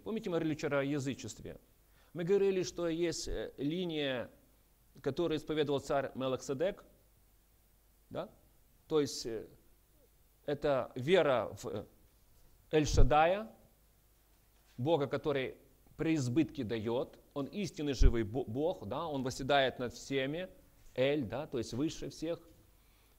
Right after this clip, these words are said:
но в то же время он не просто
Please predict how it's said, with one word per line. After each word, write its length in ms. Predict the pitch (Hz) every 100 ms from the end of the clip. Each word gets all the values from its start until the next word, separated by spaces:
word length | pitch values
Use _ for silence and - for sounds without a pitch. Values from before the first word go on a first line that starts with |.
| -
но 160 | 143
в 40 | 139
то 120 | 160
же 140 | 151
время 340 | 151 185 160 139
он 300 | 143 151 - - - _ _
не 140 | - 139
просто 600 | 165 220 220 175 135